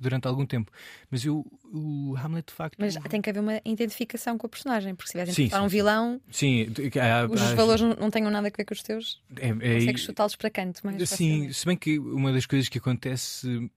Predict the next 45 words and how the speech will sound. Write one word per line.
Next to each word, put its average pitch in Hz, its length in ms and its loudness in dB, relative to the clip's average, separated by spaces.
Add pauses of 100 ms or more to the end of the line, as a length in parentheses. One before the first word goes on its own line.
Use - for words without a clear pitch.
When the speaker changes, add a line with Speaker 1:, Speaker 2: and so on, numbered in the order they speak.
(240)
Speaker 1:
eh, 120 500 -2
é 127 120 -6
que, 120 420 -2
n-, 123 240 0
por 120 140 -6
exemplo, 123 280 0
com 117 200 0
o - 20 2
Luís 117 160 0
Miguel 123 160 4
isso 120 140 -2
acontecia 120 240 0
muitas 117 180 -2
vezes, 123 300 -4
eh, 120 280 -2 (120)
tu - 80 -20
criavas 120 500 0
um 127 80 2
ponto 120 260 0
de 120 60 -4
vista 120 280 -2
também 135 140 -2
sobre 127 240 -6
o - 20 -8
próprio 127 260 -2
personagem, 113 440 -4
ou 104 40 -6
seja, 104 320 -2 (520)
a 123 240 -2
representação 131 840 0
daquela 117 340 0
personagem 127 520 -2
já 123 140 0
continha 131 380 0
em 127 60 2
si - 160 -2
um 131 60 2
ponto 131 240 -2
de 123 80 -2
vista 117 540 -2
e, 127 220 2
eh, 123 300 2 (440)
e 131 80 -2
tu 139 220 -6 (320)
podes, 120 380 -4